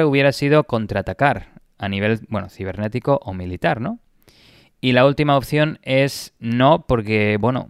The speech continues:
la atribución es dudosa, no sé realmente si es Irán, no me quiero mojar, igual deberían haber investigado un poquito más antes de cortar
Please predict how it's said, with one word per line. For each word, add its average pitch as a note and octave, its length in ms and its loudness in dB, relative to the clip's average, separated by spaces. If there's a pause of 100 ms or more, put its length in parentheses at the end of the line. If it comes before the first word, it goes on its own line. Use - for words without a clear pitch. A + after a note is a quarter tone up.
la G#2 180 0
atribución G2+ 520 -4
es A#2+ 120 -2
dudosa, B2+ 580 -2
no G#2+ 280 -6
sé D#3+ 120 -4
realmente G#2+ 600 0
si G#2+ 240 -6
es G2+ 180 -6
Irán, B2 560 -2 (140)
no G#2+ 260 -4
me A#2 120 -2
quiero G#2+ 200 0
mojar, G#2+ 520 -4
igual G2+ 480 -4
deberían G#2 380 -4
haber A2+ 160 -2
investigado G#2 460 -4
un G2+ 80 -6
poquito G2 320 -6
más G2+ 300 -6
antes G#2 360 -2
de G#2 80 -2
cortar F#2+ 480 -6